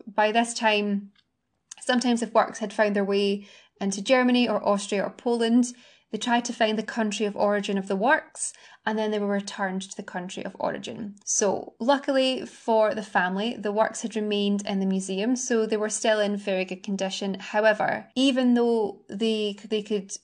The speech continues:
prove that they were the rightful owners, due to exportation restrictions, their requests were unsuccessful. Essentially, it was the Austrian state blocking any sort of Austrian treasures being exported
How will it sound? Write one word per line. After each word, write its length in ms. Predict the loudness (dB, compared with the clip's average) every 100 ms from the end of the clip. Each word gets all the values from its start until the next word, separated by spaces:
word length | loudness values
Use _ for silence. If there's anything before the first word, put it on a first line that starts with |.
| -14
prove 340 | -6 -2 -2
that 140 | -2 -2
they 100 | -2
were 120 | 0
the 100 | 0
rightful 560 | 0 -2 -4 -6 -6 -2
owners, 720 | 0 0 -2 -6 -4 -6 -8 _ _ _ _ _
due 220 | -4 0 0
to 200 | 0 -2
exportation 800 | -2 -2 -6 -6 -2 -2 0 -2
restrictions, 1000 | -2 -2 -4 -4 -6 -2 -2 -2 -4 -10 -16 _ _ _
their 140 | -2
requests 580 | -2 -4 -2 -2 -2 -4
were 160 | -4 -2
unsuccessful. 920 | -2 -2 -6 -6 -8 -8 -6 -8 -8 -8
Essentially, 600 | 0 4 4 2 0 0
it 120 | 0
was 140 | -4 -4
the 180 | -4 0
Austrian 540 | 0 0 -2 -2 0
state 560 | 0 -2 0 0 0 -4
blocking 840 | 0 2 2 0 -2 -2 -4 -6 -2
any 220 | 2 2
sort 200 | 2 0
of 260 | 0 -2 -6 _ 0
Austrian 480 | 0 0 -2 -2
treasures 640 | -2 0 0 0 -2 -2 -4
being 400 | -2 -2 -2 -2
exported 800 | -4 -4 -8 -8 -8 -4 -6 -6